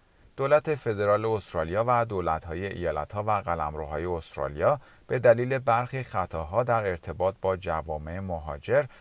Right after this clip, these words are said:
در طول همهگیری کرونا ویروس مورد انتقاد قرار گرفتند. این شامل ترجمه ضعیف اطلاعات و نبود مشورت کافی با نمایندگان فرهنگی جوامع مختلف بوده است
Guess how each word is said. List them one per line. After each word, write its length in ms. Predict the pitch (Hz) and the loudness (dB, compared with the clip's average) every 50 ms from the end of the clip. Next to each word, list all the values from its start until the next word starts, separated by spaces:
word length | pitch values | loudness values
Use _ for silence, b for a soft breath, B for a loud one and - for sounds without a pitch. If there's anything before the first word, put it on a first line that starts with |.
| B B B | B B B
در 200 | 107 104 104 95 | 2 2 2 2
طول 220 | - - 107 110 | 0 -2 0 0
همهگیری 720 | 117 113 104 90 85 85 82 80 - 87 82 82 90 98 | 0 0 -2 -4 -6 -6 -8 -8 -8 -8 -6 -4 -4 -6
کرونا 440 | 95 - - 85 82 78 76 73 71 | -6 -6 -6 -4 -4 -4 -6 -8 -8
ویروس 420 | 69 73 71 85 113 147 156 139 - B B B B B - | -10 -10 -10 -8 -6 -6 -6 -8 -12 B B B B B -6
مورد 280 | 92 95 92 92 87 | -2 -2 -2 0 -2
انتقاد 560 | 98 90 85 - - 87 80 78 98 113 113 | -2 -4 -4 -6 -6 -6 -4 0 0 0 0
قرار 340 | - 76 73 73 76 76 76 | 0 -2 -2 -2 -2 -2 -4
گرفتند. 600 | 73 80 80 80 76 - - 82 78 69 - - _ b b b b b b b b | -4 -6 -6 -6 -6 -4 -2 -2 -2 -2 -6 -12 _ b b b b b b b b
این 120 | 147 165 | -10 -8
شامل 440 | 160 - 151 131 120 120 120 127 135 | -6 -4 -2 -2 0 0 0 -2 -2
ترجمه 640 | 131 135 120 98 98 92 82 95 87 90 95 107 107 | -4 -2 -2 -2 -2 -2 -4 -6 -6 -6 -4 -4 -4
ضعیف 360 | 92 95 80 80 82 - 110 | -2 -2 -2 -2 -2 -4 -4
اطلاعات 640 | 104 95 92 - - 80 73 73 73 80 107 131 131 | -4 -4 -4 -6 -10 -8 -6 -4 -2 0 0 0 0
و 160 | 113 113 113 117 | 0 0 0 0
نبود 420 | 113 98 82 80 76 85 82 104 | 0 -2 -4 -4 -4 -6 -6 -6
مشورت 640 | 104 104 95 85 80 - - - 78 80 76 - 98 | -6 -4 -4 -4 -6 -6 -8 -6 -6 -6 -6 -6 -8
کافی 520 | 95 - - 78 73 - - 123 147 143 B B B B B - | -8 -6 -4 -4 -4 -4 -6 -8 -8 -8 B B B B B -2
با 140 | 127 131 135 | -2 0 0
نمایندگان 840 | 127 117 107 95 90 85 85 82 80 78 82 82 - 87 82 92 101 | 0 0 0 0 -2 -2 -4 -4 -6 -6 -8 -8 -8 -6 -6 -6 -8
فرهنگی 680 | - - 82 78 76 78 78 73 78 73 - 80 90 | -6 -4 -4 -4 -4 -4 -8 -10 -10 -8 -8 -8 -8
جوامع 640 | 92 90 87 82 80 76 71 76 73 73 73 78 90 | -6 -6 -4 -4 -4 -4 -4 -4 -6 -6 -6 -6 -6
مختلف 680 | 101 104 92 82 - - - 71 73 87 107 107 98 - | -6 -6 -6 -6 -8 -8 -8 -6 -4 -2 -2 -2 -4 -6
بوده 260 | - - 80 76 80 | -12 -12 -6 -4 -4
است 220 | 78 71 - - | -4 -4 -6 -12